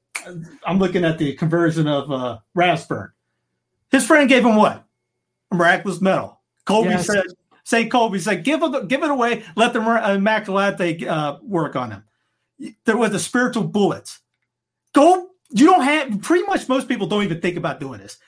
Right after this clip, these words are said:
Speaker 1: Christmas time's perfect. You go up to go through a drive-thru, you hand somebody Miraculous Metal, say, "Merry Christmas." Are you, are, is there something wrong about that too?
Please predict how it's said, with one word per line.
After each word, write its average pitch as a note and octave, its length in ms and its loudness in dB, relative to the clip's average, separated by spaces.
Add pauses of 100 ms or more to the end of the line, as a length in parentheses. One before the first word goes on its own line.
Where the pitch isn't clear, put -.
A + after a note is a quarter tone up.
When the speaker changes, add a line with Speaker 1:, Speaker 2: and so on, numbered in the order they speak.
(120)
Speaker 1:
Christmas F4 400 0
time's F#3+ 260 -4
perfect. - 640 -8 (320)
You A3+ 120 -2
go B3+ 180 2
up B3 120 -4
to A3+ 80 -6
go A3+ 180 -2
through G#3+ 140 -4
a G3 60 0
drive-thru, G3+ 460 -2
you E3 160 -6
hand G3+ 180 -2
somebody G3 220 -4
Miraculous F3+ 380 -4
Metal, E3 160 -4
say, D#3+ 140 -4
"Merry D#3+ 260 -2
Christmas." - 480 -8 (500)
Are - 60 -2
you, F#3+ 200 0
are, G3+ 120 0
is G#3 160 -2
there G#3+ 120 4
something A#3 280 2
wrong A3 180 6
about A3 180 4
that A3+ 200 4
too? C4+ 320 -2